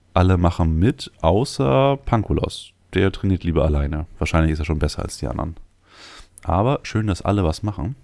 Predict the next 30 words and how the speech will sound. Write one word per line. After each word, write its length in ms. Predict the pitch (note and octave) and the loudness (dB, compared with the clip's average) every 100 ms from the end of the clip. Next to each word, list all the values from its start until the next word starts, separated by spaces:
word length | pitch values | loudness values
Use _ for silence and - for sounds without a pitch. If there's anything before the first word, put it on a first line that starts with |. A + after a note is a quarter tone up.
| - | -10
Das 180 | - E2+ | -6 -6
war 80 | |
früher 380 | F2+ - C3 A#2 | -8 -6 -2 0
nicht 260 | G#2+ C3+ - | -2 -4 -4
so 260 | F2+ A#2+ | -2 0
einfach, 400 | F#2 F2 A2 - | 0 -2 -4 -8
das 180 | - - | -10 -8
zum 120 | - | -2
Laufen 320 | D2+ F2 - - | 2 2 2 -4
zu 140 | E2+ | -6
kriegen. 420 | - D2+ D2 A#2 - - - - - - | -6 -6 -6 -8 -14 -20 -20 -20 -20 -6
Gucken 280 | A2+ A#2 A2 | -4 -2 0
wir 80 | |
mal, 160 | G#2 F2 | 0 0
wie 120 | E2+ | 0
effektiv 420 | F2 D#2+ - E2+ - | -4 -6 -6 -8 -6
das 200 | - - | -8 -8
ist. 260 | - - _ _ _ _ _ _ _ - | -12 -14 _ _ _ _ _ _ _ -20
Das 140 | - F2+ | -4 0
heißt, 200 | F2+ - | 0 2
wir 80 | |
lassen 220 | F2 - F2+ | 0 0 -2
die 120 | F2 | 0
jetzt 180 | E2 - | -2 0
so, 480 | E2 E2 E2 E2+ - - | 2 2 2 0 -4 -10
hm, 680 | A2+ B2 B2 B2+ B2 B2 - _ _ _ | -6 -4 -2 -2 -2 -6 -10 _ _ _
zwei, 260 | - F#2+ G#2 | -6 -2 -2
drei 220 | F#2 E2+ | 0 2
Monate 320 | F2 F2+ E2 | 4 2 0
trainieren. 460 | D#2+ F2 A#2 D#3 | -4 -4 -4 -4